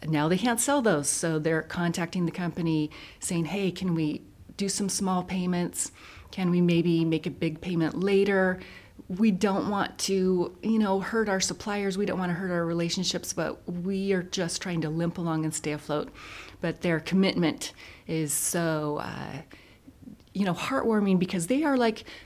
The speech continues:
other businesses. They wanna stay alive. They wanna keep creating cre-, special memories and be a special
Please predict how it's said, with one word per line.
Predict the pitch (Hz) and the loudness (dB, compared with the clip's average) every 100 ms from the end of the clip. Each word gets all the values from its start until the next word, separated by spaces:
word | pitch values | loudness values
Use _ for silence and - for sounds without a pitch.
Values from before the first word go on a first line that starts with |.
| - | -6
other | - 220 214 | 0 4 6
businesses. | 208 190 175 151 147 | 6 4 -2 -4 -2
They | 175 | 0
wanna | 180 185 190 | 2 2 0
stay | - 190 | 0 0
alive. | 175 165 160 | 2 2 2
They | 165 | 0
wanna | 170 165 | 2 0
keep | 170 - | -2 -8
creating | - 180 170 | -4 -2 0
cre-, | 160 180 - | -2 -4 -6
special | - - 165 196 | -8 -4 -2 0
memories | 185 175 170 165 160 | 0 2 2 0 0
and | 165 | 0
be | 156 | 0
a | |
special | 156 - 156 180 | -2 -2 -4 -4